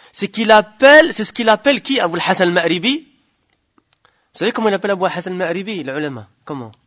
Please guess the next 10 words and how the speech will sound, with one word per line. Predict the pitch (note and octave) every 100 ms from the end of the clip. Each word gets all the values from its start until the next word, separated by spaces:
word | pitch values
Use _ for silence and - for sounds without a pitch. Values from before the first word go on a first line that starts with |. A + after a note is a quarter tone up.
| _
C'est | _
quoi | - E3
son, | - B2 A2 A2
son | - C3
surnom | - B2+
chez | A#2+
les | A#2
ulama ? | A2+ A#2+ A2 G2 _ _ _ _ _ _
Abou | C3 B2
al-Fitan. | G#2+ - B2+ G#2+